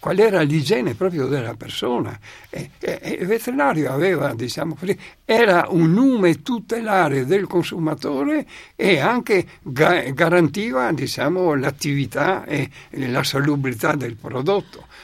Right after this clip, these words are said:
E questo mi aveva affascinato moltissimo, ma mi aveva affascinato anche un'altra cosa. C'è un esempio, è un episodio della mia vita che è stato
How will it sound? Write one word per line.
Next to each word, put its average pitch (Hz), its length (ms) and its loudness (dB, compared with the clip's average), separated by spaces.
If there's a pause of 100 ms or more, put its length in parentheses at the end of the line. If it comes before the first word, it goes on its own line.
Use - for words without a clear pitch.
(100)
E - 240 -2
questo 269 300 0
mi 143 120 4
aveva 147 280 2
affascinato 123 720 -6
moltissimo, 117 600 -10
ma 120 220 -2
mi 139 200 -4
aveva 135 240 -2
affascinato 135 760 -8 (280)
anche 120 200 -8
un'altra 110 480 -10
cosa. - 240 -20 (800)
C'è 139 260 2
un 156 300 6
esempio, 135 760 2 (260)
è 120 280 0
un 135 220 2
episodio 123 720 0
della 113 300 -6
mia 120 200 -2
vita 127 460 -4 (360)
che 127 100 -6
è 113 60 -2
stato 110 720 -6